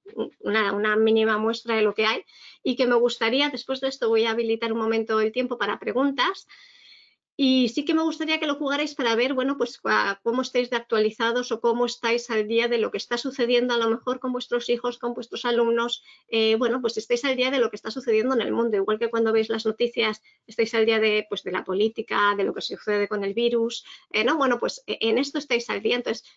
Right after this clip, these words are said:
es una pequeña muestra solo para que juguemos un rato. Entonces sí que me gustaría, eh, yo voy a darle al play, pero al mismo tiempo me gustaría que pusierais vosotros el enlace en vuestro navegador por si, eh, para que lo veáis bien. Y entre todos, eh, voy,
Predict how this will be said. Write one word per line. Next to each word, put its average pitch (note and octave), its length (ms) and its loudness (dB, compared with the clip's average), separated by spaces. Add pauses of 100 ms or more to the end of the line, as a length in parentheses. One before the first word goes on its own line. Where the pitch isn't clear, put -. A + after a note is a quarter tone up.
es - 160 -8
una B3 200 0
pequeña A3+ 360 2
muestra A3+ 300 -2
solo A#3 300 -2
para A3+ 180 -2
que A3 120 -6
juguemos A3+ 420 -2
un A3 100 -2
rato. G#3+ 300 -6
Entonces A3+ 360 -6
sí C#4+ 80 -14
que C#4 120 -4
me C4+ 100 0
gustaría, B3+ 560 -2 (1300)
eh, A#3 460 4
yo A#3+ 140 2
voy B3 100 4
a A#3+ 80 2
darle A#3 280 0
al A3 160 0
play, C4+ 260 0
pero A#3+ 180 -4
al G#3 80 -2
mismo A3 300 -2
tiempo A#3 260 -2
me A3 80 0
gustaría A3 400 -2
que A3+ 100 -6
pusierais A3 400 0
vosotros G#3+ 340 -8
el G#3+ 120 0
enlace A3 360 -2
en G#3+ 120 -2
vuestro G#3 400 -4 (240)
navegador A3 680 0
por G3+ 140 -4
si, G3 460 -2 (280)
eh, G3+ 220 -4
para - 160 -6
que G#3 100 -4
lo G3+ 120 -2
veáis G3+ 340 0
bien. B3 380 -2 (340)
Y A3+ 140 4
entre G#3+ 280 2
todos, B3+ 520 0
eh, G#3 560 2
voy, A3 320 2